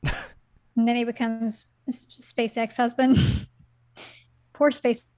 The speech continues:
Speaker 2: Boy goes through a lot. <laughs> Um, but essentially you're, like, going through all these areas and, um, looking for Basil. And, um, in,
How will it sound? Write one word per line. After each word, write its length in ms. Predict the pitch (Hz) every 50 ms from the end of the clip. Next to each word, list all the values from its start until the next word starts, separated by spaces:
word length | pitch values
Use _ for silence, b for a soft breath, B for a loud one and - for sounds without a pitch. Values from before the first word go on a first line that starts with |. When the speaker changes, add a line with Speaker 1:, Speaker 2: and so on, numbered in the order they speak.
| _ _
Speaker 2:
Boy 180 | 233 220 208
goes 220 | 185 233 214 208 -
through 160 | 233 208 226
a 20 |
lot. 400 | 233 202 233 269 240 254 254 202 -
<laughs> 40 | - - - - - - - _ _ _ _ _ _ _ _ _ _ _ _ _ B B B B B B B B B B B B B B B B B B _
Um, 480 | 262 254 247 247 240 233 226 226 226 220 - _ _ _ _ _ _ _ - _ - - - - _ - - - - -
but 160 | 247 285 285
essentially 420 | 294 285 359 381 370 415 392 359
you're, 140 | 311 294 277
like, 180 | 262 254 247 233
going 300 | 240 233 240 247 254 247
through 220 | 247 247 233 226
all 100 | 220 220
these 460 | 214 208 220 226 226 214 - - - - _ _ _ - - - -
areas 680 | - 247 233 233 233 233 226 226 226 226 226 214 208 -
and, 380 | 226 226 220 214 220 226 220 - - - _ -
um, 540 | 240 226 220 214 208 214 214 214 233 240 247 - - - - -
looking 300 | 269 240 240 247 269 240
for 100 | 269 240
Basil. 680 | 208 226 220 226 240 226 - 233 220 214 214 220 214 - b b b b b b b b b b - - - - - _ _ _ _ _ _ _ _ _ _ _ _ _ _ _ _ _ _ _ _ _
And, 480 | 269 262 262 254 254 247 247 240 233 240
um, 680 | - 247 240 233 226 226 226 226 226 226 220 233 226 - - - _ _ _ _ _ _ _ _ _ _
in, 400 | 285 285 262 262 262 262 254 254